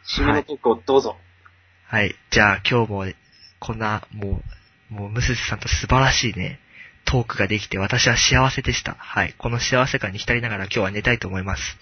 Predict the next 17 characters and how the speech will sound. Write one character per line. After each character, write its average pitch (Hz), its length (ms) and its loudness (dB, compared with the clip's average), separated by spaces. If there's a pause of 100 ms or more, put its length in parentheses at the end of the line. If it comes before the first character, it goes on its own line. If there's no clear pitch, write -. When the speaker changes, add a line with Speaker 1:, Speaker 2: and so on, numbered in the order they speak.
(140)
Speaker 1:
<laughs> 240 240 4 (520)
Speaker 2:
<laughs> - 960 2
寝 120 100 -2
ま 135 160 4
せ 139 100 4
ん。 95 60 -8
ま 135 120 0
だ 120 80 -2
寝 107 120 -4
ま 113 120 -4
せ 101 120 0
ん。 - 40 -8
編 - 160 0
集 117 140 0
し 110 120 -2
ま 98 100 -4
す。 - 120 6